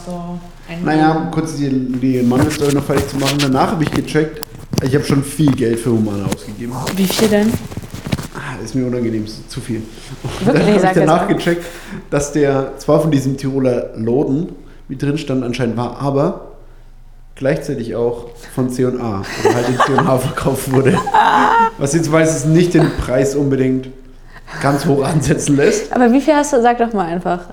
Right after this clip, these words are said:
Speaker 1: Sag doch eine Hausnummer mal.
Speaker 2: Siebzig Euro. Das ist schon viel beim Secondhand-Laden
Speaker 1: Ja, und
Speaker 2: in
Speaker 1: für
Speaker 2: Berlin.
Speaker 1: C und A?
Speaker 2: Für C und A.
Speaker 1: Ja.
Speaker 2: Ich verstehe auch nicht, was, was sagt C und A? Was ist das für ein Laden in Tirol, der C und A beliefern kann?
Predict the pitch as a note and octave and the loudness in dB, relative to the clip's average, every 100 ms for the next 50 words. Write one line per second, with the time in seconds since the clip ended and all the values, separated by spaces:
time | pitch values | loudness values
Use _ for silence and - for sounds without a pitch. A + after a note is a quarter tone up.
0 | - - G#3+ G#3+ G#3+ G3+ G3 G3+ G3+ G3+ | -18 -2 0 2 2 2 2 2 2 2
1 | G3+ F3 F3 F3 F3 E3+ C3+ - - B2+ | 0 -2 -2 -2 -2 -4 -6 -6 -2 -2
2 | B2+ C3 C#3+ C3+ D3+ D#3+ - - - - | 0 0 2 2 2 0 -4 -8 -16 -16
3 | - - - - - - - - - - | -14 -14 -14 -16 -20 -20 -20 -20 -20 -10
4 | D3 C#3 F#3 F3+ F#3 F3+ D3+ C#3+ C3 C3+ | -4 0 0 2 4 6 6 2 2 0
5 | B2+ C3 B2 A2+ A2 A2+ - - - F#3+ | 2 0 0 -2 -2 -6 -10 -16 -4 2
6 | F3+ D3+ F3 B2+ - B2 F3+ - F3 F3+ | 2 2 0 2 2 4 4 4 0 -2
7 | A3+ - - - - C#3+ C#3+ C#3 B2+ A#2+ | -4 -12 -20 -18 -4 -2 2 2 2 0
8 | A#2 - - - D#3+ F#3+ E3 D3+ - F#3 | -4 -8 -16 0 2 4 2 -2 -2 0
9 | G3+ G3 E3+ E3+ F3+ - - - - - | 2 0 2 4 2 0 -10 -20 -20 -4
10 | D3+ F#3+ - D3 G3+ - - - F#3 D#3+ | -2 -2 -6 -6 -4 -2 -4 -2 2 2
11 | - A#2+ - D3+ - A#3+ - C3+ A#2 C3+ | 2 -8 -4 -4 -2 -4 0 0 2 2
12 | E3 D3+ C3+ - C3+ B2 D3+ F#3 F3+ - | 4 4 2 0 2 4 4 2 -2 -12
13 | - - C3+ - D3+ - B2+ B2+ C#3 B2+ | -16 -6 -4 2 2 2 -6 0 2 2
14 | A2 G2+ F#2+ A2 G2+ | 0 -2 -4 -6 -8